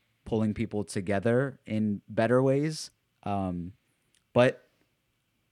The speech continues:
all of us as individuals, if we like something, cool. If we don't like it, like myself, I wasn't, um, I didn't really pay it much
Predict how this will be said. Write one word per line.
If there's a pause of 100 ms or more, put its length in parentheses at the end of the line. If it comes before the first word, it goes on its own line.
all
of
us
as
individuals,
if
we (180)
like
something,
cool. (300)
If
we
don't
like
it, (840)
like
myself,
I
wasn't, (580)
um, (300)
I
didn't
really
pay
it
much